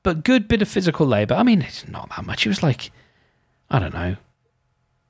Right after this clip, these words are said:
took about an hour, an hour and a half. No, not even that, probably an hour and fifteen. Um, and, uh,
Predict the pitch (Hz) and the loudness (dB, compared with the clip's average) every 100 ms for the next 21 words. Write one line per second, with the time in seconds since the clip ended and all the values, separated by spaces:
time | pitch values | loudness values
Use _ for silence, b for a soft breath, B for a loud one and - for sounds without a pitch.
0 | _ - 220 - 85 85 82 82 85 - | _ -2 -2 -2 -8 -6 -4 -4 -4 -8
1 | - 95 87 90 98 - - 208 113 92 | -8 -4 -2 0 0 -2 -2 -2 -2 -4
2 | 85 87 107 104 101 104 101 101 95 107 | -6 -4 -4 -2 0 0 0 0 -2 -4
3 | - 107 107 B B B B 107 113 110 | -2 -4 -4 B B B B -2 2 2
4 | 110 110 107 - _ _ _ _ _ _ | 0 0 -4 -6 _ _ _ _ _ _
5 | _ _ _ - 117 113 107 117 113 110 | _ _ _ -2 0 0 2 2 4 2